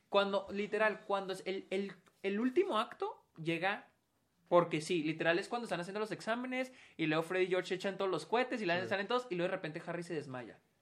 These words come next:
Speaker 2: <laughs>
Speaker 1: Se desmaya y ahí viene, o sea,
Speaker 2: Ajá.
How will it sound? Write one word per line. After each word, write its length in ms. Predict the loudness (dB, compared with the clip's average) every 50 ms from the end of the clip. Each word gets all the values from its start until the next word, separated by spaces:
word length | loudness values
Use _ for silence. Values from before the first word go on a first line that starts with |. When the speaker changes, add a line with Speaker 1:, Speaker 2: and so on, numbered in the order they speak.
| 10
Speaker 2:
<laughs> 960 | 10 10 10 10 2 -4 -4 -6 -8 0 8 10 12 12 12 10 6 -4 -10
Speaker 1:
Se 120 | -6 0 2
desmaya 480 | 2 2 2 2 2 2 4 2 2 2
y 80 | 4 4
ahí 100 | 4 6
viene, 260 | 8 8 6 6 6 4
o 80 | 4
sea, 220 | 6 10 10 10 10
Speaker 2:
Ajá. 220 | 10 8 4 -16